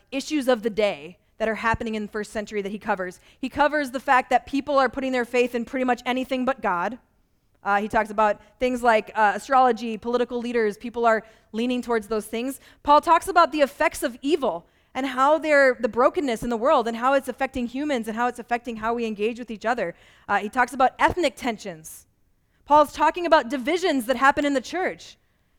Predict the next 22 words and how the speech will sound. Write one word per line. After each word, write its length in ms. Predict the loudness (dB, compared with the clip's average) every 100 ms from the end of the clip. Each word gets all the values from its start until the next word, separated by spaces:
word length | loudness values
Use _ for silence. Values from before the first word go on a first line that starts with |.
| _ -6
And 80 | -2
there's 120 | 2
even 200 | 2 0
a 40 | 0
section 360 | 0 0 -2
that's 160 | -4 0
talking 340 | 2 2 2
about 280 | 6 6 6
how 120 | 0
there's 160 | 2 -2
a 80 | -4
disagreement 640 | -4 -6 -4 0 2 4
about 240 | 4 4
how 240 | 4 4 4
they 160 | 2
interpret 420 | 0 -2 -2 -2
an 80 | -2 -2
ancient 340 | -4 -4 -6
text 300 | 0 0 0
in 80 | -6
the 80 | -6
Torah. 440 | -6 -2 -2 -4